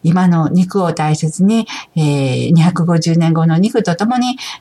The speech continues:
えー、喜びを爆発させる意識の世界の仕組み、えー、そんなことを私は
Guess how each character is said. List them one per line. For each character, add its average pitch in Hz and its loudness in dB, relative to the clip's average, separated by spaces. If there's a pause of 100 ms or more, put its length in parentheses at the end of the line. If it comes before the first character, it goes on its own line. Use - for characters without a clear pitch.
え 151 -2 (1300)
ー、 226 -8
喜 185 0 (320)
び 180 2
を 160 -2
爆 170 -2
発 170 -4
さ - -4
せ 180 -4
る 208 -2 (320)
意 190 0
識 160 -4
の 151 2
世 196 -2
界 214 -2
の 160 0
仕 - -8
組 190 0 (260)
み、 160 -2
え 151 2
ー、 147 0
そ 170 0
ん 165 4
な 165 -2
こ 170 -4
と 220 -2
を - 0
私 151 -4
は 208 -4